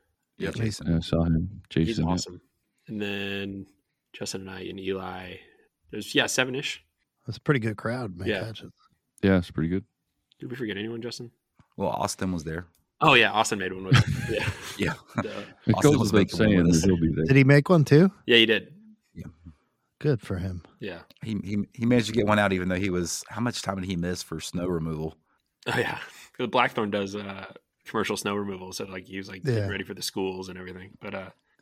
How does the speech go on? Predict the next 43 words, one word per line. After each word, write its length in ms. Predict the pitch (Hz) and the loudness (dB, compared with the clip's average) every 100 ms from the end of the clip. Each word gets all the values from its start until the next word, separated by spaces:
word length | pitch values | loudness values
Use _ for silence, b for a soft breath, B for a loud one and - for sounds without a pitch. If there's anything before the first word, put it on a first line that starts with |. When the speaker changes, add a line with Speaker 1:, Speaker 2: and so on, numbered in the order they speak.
| _ | _
Speaker 4:
he, 240 | - 131 143 | 0 2 4
and 80 | 127 | 0
he 60 | |
spent 200 | 139 160 | 0 0
more 120 | 127 110 | 0 2
time 260 | 107 104 | 2 2
on 100 | 98 | -2
his, 160 | 87 90 | -4 -6
like, 120 | 98 | -4
he 60 | 107 | -2
did 140 | 101 | -2
a 60 | 98 | -2
cooler 280 | 107 104 | -2 -2
Viking 360 | 98 95 95 95 | -2 -4 -6 -8
style 300 | - 98 90 | -10 -10 -12
one. 220 | 90 90 90 | -14 -16 -20
So 140 | - 95 | -14 -8
he 80 | 95 | -6
did 120 | 98 | -6
a 60 | |
lot 140 | 95 95 | -6 -8
of 100 | 95 | -10
extra 300 | 98 - 104 | -8 -6 -4
grinding 460 | 101 98 95 95 90 | -2 -2 -4 -8 -14
and 280 | 90 - - - | -16 -18 -20 -4
forging 340 | 113 104 104 | -4 -2 -6
than, 280 | 98 101 - | -10 -12 -8
that 120 | 117 | -6
we 100 | 110 | -4
didn't 180 | 104 113 | -6 -8
do. 180 | 113 104 _ _ _ _ _ | -10 -12 _ _ _ _ _
Speaker 3:
Yeah, 160 | 95 87 | 4 6
he 120 | 92 | 8
had 160 | 98 98 | 6 6
the 100 | 92 | 4
same 400 | - 92 92 90 | 6 8 8 8
thing 240 | - 85 | 6 6
going 220 | 85 82 82 | 6 6 6
on 220 | 85 85 | 6 6
when 100 | 82 | 6
he 80 | 80 | 6
did 180 | 82 80 | 4 4
the 260 | 80 78 | 4 6